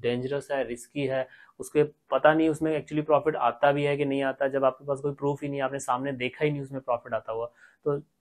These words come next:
जो भी स्ट्रेटजी है या तो आप खुद back test कर सकते हो तो करो, नहीं तो उसका अगर video है, वीडियो में बता रखी है, back testing करके दिखा रखी है, then only you should enter into that strategy। So ठीक है दोस्तों, अगर आपको ये video अच्छा लगा तो video को जरूर like कीजिएगा और मिलते हैं इस तरह की एक और वीडियो में।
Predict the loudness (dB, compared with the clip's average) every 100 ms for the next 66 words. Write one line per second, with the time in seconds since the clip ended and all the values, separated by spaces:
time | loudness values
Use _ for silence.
0 | _ 6 8 8 4 4 4 4 4 4
1 | 6 6 10 8 8 2 2 4 2 0
2 | 2 2 2 0 0 0 2 2 2 2
3 | -4 -20 -6 0 2 4 4 4 2 0
4 | 2 2 0 0 2 2 2 0 0 -2
5 | -2 0 6 8 8 4 0 0 -2 -6
6 | -6 -4 -2 -2 -2 4 4 4 -2 -6
7 | -8 -20 _ _ 0 2 2 4 4 4
8 | 2 0 0 0 0 0 -4 -2 -2 -4
9 | -4 -10 -10 -16 -20 _ _ _ -2 2
10 | 4 6 6 6 6 6 6 4 4 2
11 | 2 2 2 2 2 2 0 -2 0 0
12 | 0 -2 0 0 -2 -4 -2 -2 -2 -4
13 | -8 -10 -10 -10 -10 -12 -2 0 0 -4
14 | -10 -10